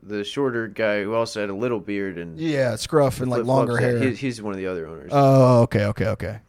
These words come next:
Speaker 2: Oh, you're talking about the little guy. Is he just,
Speaker 1: Yeah.
Speaker 2: he didn't
Speaker 1: No,
Speaker 2: look,
Speaker 1: he's
Speaker 2: he just looked wiry.
Speaker 1: No, he
Speaker 2: Was he
Speaker 1: pulled, like, four fifty in high school.
Speaker 2: <laughs> That rocks. <laughs>
Speaker 1: Yeah.
Speaker 2: He does not look like it. He looks like he's fucking skinny, but, I mean, he might just be one of those, like, all
Speaker 1: No, he's,
Speaker 2: sinew.
Speaker 1: he's, he's shredded, dude.
Speaker 2: Oh, that's crazy.
Speaker 1: But he,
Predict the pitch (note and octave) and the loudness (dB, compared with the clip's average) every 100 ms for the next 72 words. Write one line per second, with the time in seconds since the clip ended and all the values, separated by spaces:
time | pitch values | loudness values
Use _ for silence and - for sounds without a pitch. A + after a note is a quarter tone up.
0 | - B2+ C3 F3+ E3 C#3 B2 D3+ E3 D#3+ | 0 0 4 4 6 4 2 4 4 2
1 | G2+ A2+ D3+ A#2+ D#3+ G3+ - - D#3+ A3+ | -4 -4 -4 0 4 4 4 -4 -6 0
2 | C3 G3+ G#3 G3+ A#3 B3 C#3+ B2+ G#3 D4+ | 4 6 4 2 0 2 2 2 0 0
3 | G#2+ C#3+ - B2+ G3+ F3+ C#3+ A2+ - C#3+ | 0 2 2 2 2 4 2 0 0 -2
4 | C3+ D#3 - G#2+ A2 A#2 - B2 _ _ | -2 -6 -6 -6 -6 -8 -12 -18 _ _
5 | C3+ - A#2 - - - - - - - | -10 -4 -2 -2 -4 -4 -4 -4 -2 -4
6 | G3 E3+ - A#2 A2+ A2 - - C4 - | 0 -2 -2 -2 -2 -2 -4 -2 -2 0
7 | - - - C#3+ C#3+ B2+ - A3+ G#3+ F#3 | -2 -2 -4 -6 -2 -2 0 2 2 6
8 | G#3+ F3+ G#3 D#3+ B2 B2+ D#3+ F#3+ F#3 C#3 | 4 6 4 4 2 2 0 0 -2 -4
9 | C#3 E3+ C#3 C3 F3 D3 C3+ E3+ F3 F3+ | -2 -2 -2 -4 -2 0 2 4 4 4
10 | G3+ F3 C#3+ D3 C#3 B2+ A#2+ A#2 - D3 | 2 0 0 2 2 0 -2 -2 4 6
11 | C#3 D3+ - B2 B2 D3+ D3+ C3+ - C#3 | 6 4 4 2 2 -2 -6 -6 0 2
12 | D3 E2+ C#2 E2 D#2 _ - A#2 A2+ G#2+ | 2 0 -8 -12 -12 _ -10 -4 -2 -2
13 | G#2+ - A2 B2 C3 C3+ | -4 -4 0 2 2 -2